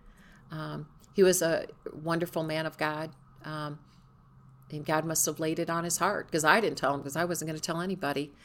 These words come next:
So the chambers are funded until the lease company said that you had to pay insurance on them.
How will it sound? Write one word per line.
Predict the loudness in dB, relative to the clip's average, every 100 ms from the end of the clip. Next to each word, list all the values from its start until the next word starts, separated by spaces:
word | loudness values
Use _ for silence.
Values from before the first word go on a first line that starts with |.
| -20 -20 -20 -4
So | 2 4 6 8 8 6 0 -18 -6
the | 4
chambers | 6 8 8 6
are | 4
funded | 6 8 8 6 2 -14 -20 -20 -20 -20 -20 -20 -20 -20 -20 0 2
until | 4 8 10 10
the | 8
lease | 8 4
company | 2 2 4 4
said | 4 6 6 6 6
that | 6 6 4 0
you | 0
had | 0
to |
pay | 4 4 4
insurance | 0 0 0 -2 -2 -4
on | -2 0 2
them. | 2 0 -4